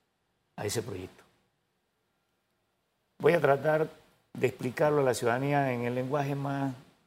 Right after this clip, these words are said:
panameño, más sencillo. Nuestro sistema investigativo, fiscal, judicial,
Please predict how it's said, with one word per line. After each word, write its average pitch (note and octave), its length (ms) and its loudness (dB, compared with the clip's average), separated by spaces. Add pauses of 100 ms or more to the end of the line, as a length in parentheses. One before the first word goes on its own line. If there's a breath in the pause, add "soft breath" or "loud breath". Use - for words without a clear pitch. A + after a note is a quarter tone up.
(360)
panameño, A#2 480 -2
más A#2+ 160 -4
sencillo. G#2 500 -10 (3250)
Nuestro C#3+ 320 4
sistema D3+ 680 0 (380)
investigativo, A2+ 1120 -2 (480)
fiscal, A#2+ 680 0 (480)
judicial, G#2 680 -2